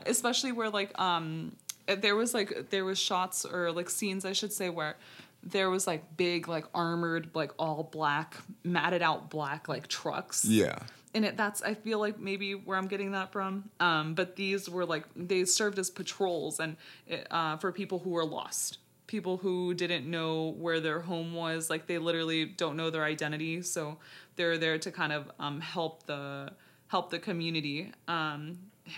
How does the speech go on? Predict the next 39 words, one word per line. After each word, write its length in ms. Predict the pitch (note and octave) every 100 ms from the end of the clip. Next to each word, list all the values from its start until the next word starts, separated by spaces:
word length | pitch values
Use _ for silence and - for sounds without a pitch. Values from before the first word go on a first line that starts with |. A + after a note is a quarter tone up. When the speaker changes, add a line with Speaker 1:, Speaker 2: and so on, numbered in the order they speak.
| -
Speaker 1:
I 100 | F#3
don't 160 | G3 F3+
know. 240 | F3 D#3
It's 140 | E3+ -
just 240 | F#3 -
so 120 | B3
many 220 | B3 A#3
scenes 320 | G3+ G3+ F#3+ G3
like 140 | F#3+
that 140 | - G2+
that 200 | G2 F#2
just 240 | E2+ -
Speaker 2:
Yeah. 60 | - -
Speaker 1:
really 320 | F3 F3+ F3+
depicted 560 | F3 E3+ - F3+ E3+ E3+ -
how 140 | D#3+
much 440 | D#3+ D#3+ - - - - -
they 100 | F3+
were 140 | D#3+ D#3+
impacted 640 | - D#3+ F3 - - D#3+
by 180 | - -
this, 380 | - F#3 - - - - - _
um, 320 | F3+ D#3+ D3+ D#3
in 120 | E3
crazy 440 | D#3+ F3 D#3+ D#3+ D3+
ways. 460 | D3 D3 D#3 - -
Uh, 120 | F3 - E3+
we 120 | F3
can 140 | F3 G3
definitely 280 | G3 F#3+ F3+
touch 220 | F3 D#3+
on 100 | D#3+
a 60 | D#3
few, 260 | D#3+ D#3
but 280 | D3+ D3 - _ - _ _ - - - -
I 60 | G3
think, 280 | G3 F#3 -
um, 200 | F3+ E3+
primarily 840 | F3+ G#3 F#3 F3+ F3+ F#3 F#3 F3